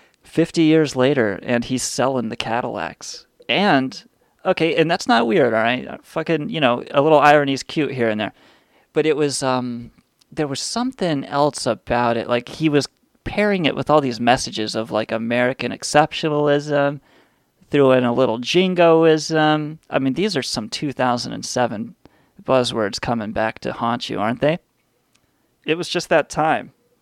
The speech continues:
<laughs> Aspils and, uh, L R H says, "How come no one is listening to Hate Sec?" Um,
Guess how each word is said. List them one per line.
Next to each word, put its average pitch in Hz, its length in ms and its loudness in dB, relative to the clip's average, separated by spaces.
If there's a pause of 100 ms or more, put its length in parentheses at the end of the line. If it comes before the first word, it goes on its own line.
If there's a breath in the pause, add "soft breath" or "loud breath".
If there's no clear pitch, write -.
<laughs> - 360 -20 (1120 loud breath)
Aspils 131 720 2 (800 soft breath)
and, 120 320 0
uh, 117 520 2
L 120 200 4
R 113 160 6
H 113 440 0 (100)
says, 113 440 -4
"How 139 200 2
come 196 260 0
no 185 140 2
one 185 160 0
is 165 160 -4
listening 175 300 -4
to 139 80 -2
Hate 170 260 -4
Sec?" - 540 -4 (1160)
Um, 123 680 0